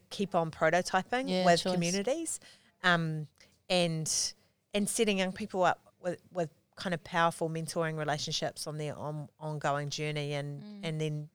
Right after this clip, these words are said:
Speaker 1: yeah, accelerating their, uh, their trajectories with, with putia and, and encouragement and belief, belief in them.
Speaker 2: Yeah, yeah.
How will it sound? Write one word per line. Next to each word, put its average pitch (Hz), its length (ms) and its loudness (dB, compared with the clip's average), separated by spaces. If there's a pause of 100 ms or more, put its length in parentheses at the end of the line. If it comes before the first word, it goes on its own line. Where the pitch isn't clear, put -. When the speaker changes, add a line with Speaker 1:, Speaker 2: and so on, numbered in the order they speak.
Speaker 1:
yeah, 240 220 4
accelerating 156 760 4
their, 143 320 -4 (560)
uh, 143 420 -4 (560)
their 170 160 6
trajectories 165 800 2
with, 147 500 0
with 156 220 -6
putia 151 640 -6
and, 147 360 -6 (1120)
and 160 100 -4
encouragement 156 600 -2
and 156 120 -8
belief, 160 480 0
belief 180 320 2
in 175 80 -2
them. 139 300 -4 (140)
Speaker 2:
Yeah, 185 380 -2
yeah. 185 220 -2